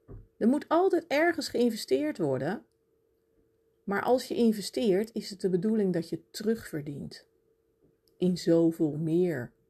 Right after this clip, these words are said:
aandacht, liefde, geld, energie, plezier, gezondheid. Dus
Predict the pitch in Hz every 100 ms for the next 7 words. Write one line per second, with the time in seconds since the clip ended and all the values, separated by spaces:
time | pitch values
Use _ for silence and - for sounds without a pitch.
0 | _ _ 143 127 135 127 - 127 127 -
1 | 151 - 143 120 101 - - 127 120 -
2 | - - - _ _ - 135 135 147 160
3 | 160 151 165 _ _ - 180 202 196 190
4 | 160 151 147 - - _ _ _ _ _
5 | _ _ _ _ _ _ _ _ _ _
6 | _ _ _ _ _ _ _ _ _ _
7 | _ _ _ _ _ _ 175 196 214 208
8 | - -